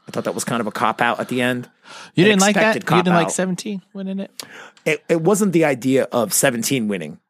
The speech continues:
Speaker 1: I
Speaker 2: Yeah.
Speaker 1: mean, that was kinda how they surprised me,
Speaker 2: Yeah.
Speaker 1: was that seventeen was the one who won. But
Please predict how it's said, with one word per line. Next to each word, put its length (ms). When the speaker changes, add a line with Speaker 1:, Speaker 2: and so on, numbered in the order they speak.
Speaker 1:
I 40
Speaker 2:
Yeah. 120
Speaker 1:
mean, 80
that 140
was 100
kinda 260
how 200
they 140
surprised 680
me, 260
Speaker 2:
Yeah. 120
Speaker 1:
was 80
that 180
seventeen 600
was 120
the 60
one 200
who 60
won. 400
But 300